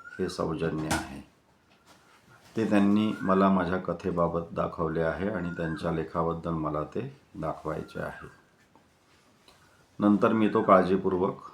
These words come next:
वाचेन आणि कदाचित काही काळानंतर त्यांनाच लिहीन. एका बाबतीत मात्र आपण आपल्या मतभेदाला पुन्हा रिन्युअल दिले पाहिजे.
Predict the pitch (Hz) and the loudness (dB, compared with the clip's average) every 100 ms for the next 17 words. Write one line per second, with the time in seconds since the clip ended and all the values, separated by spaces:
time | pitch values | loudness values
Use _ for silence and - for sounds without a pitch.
0 | - 92 85 85 - - 95 82 - 90 | -14 -2 -2 -2 -10 -10 -8 -8 -2 0
1 | 90 90 98 - 85 95 95 85 87 92 | 0 0 -4 -2 -2 0 0 2 4 4
2 | 95 92 92 110 104 98 90 92 101 101 | 2 0 0 0 0 2 2 4 2 0
3 | 82 73 69 65 - _ - - _ _ | -6 -6 -10 -14 -20 _ -20 -20 _ _
4 | _ - - - - _ _ - - - | _ -14 -12 -12 -16 _ _ -20 -20 -20
5 | - - - - - 139 - 123 120 113 | -20 -20 -20 -20 -2 2 10 10 12 8
6 | - 117 117 107 110 104 101 107 98 101 | 6 4 4 6 8 8 6 2 2 2
7 | 101 92 87 92 95 92 95 95 95 - | 2 2 2 2 2 2 4 2 0 -2
8 | 95 104 113 104 90 90 101 101 98 85 | 0 0 0 0 0 2 4 4 2 -2
9 | 80 78 73 71 67 | -4 -4 -6 -8 -14